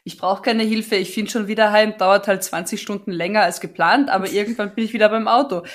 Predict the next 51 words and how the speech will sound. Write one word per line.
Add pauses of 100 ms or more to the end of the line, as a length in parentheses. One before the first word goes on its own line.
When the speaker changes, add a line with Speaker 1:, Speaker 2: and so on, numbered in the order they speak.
Speaker 2:
Er
Speaker 1:
Ich
Speaker 2:
hat's
Speaker 1:
kenn
Speaker 2:
ja
Speaker 1:
so
Speaker 2:
auch
Speaker 1:
Menschen.
Speaker 2:
tatsächlich
Speaker 1:
Ja,
Speaker 2:
geschafft.
Speaker 1:
eben,
er
hat's
geschafft,
also
spricht
Speaker 2:
Aber
Speaker 1:
für
ihn. (760)
Speaker 2:
Na, (840)
also
nicht
abheben
in
diesem
Fall
spricht
wirklich
nicht
für
ihn. (720)
Speaker 1:
Ja,
nicht
abheben,
Speaker 2:
Boah.
Speaker 1:
also
ich
verstehe,
wenn
ich
mich
verirrt
hab
und
mein
Handy,
da
hab
ich
mir,